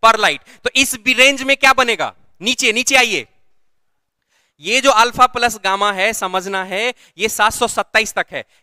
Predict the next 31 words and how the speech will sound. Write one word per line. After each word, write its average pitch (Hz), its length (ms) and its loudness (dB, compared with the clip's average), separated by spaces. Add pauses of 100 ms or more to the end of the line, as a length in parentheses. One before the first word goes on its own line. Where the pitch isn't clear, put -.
ये 190 280 -2
जो 262 120 4
रीजन 233 300 0
है 214 100 -2
हमारा 196 320 -2
सात 202 260 -2
सौ - 120 -2
सत्ताईस 214 460 -4
से 233 80 -10
लेके 202 240 -4
रूम 190 220 -4
टेम्परेचर 175 500 -8
तक, - 180 -4 (300)
यहां 170 360 -2
पे 208 200 -2
एक 208 120 -4
इंपॉर्टेंट 190 540 -2
रीजन 175 280 -8
बन 160 120 -4
रहा 160 220 -2
है, 214 120 0 (260)
मैं 160 120 -4
लिख 156 220 -10
रहा 175 140 -4
हूं, 185 200 -6
ध्यान 170 300 -8
से 165 160 -14
सुनिएगा, 147 440 -10 (400)
फेराइट, 170 560 -2 (1800)
फेराइट 175 540 -4 (400)
प्लस 214 600 -2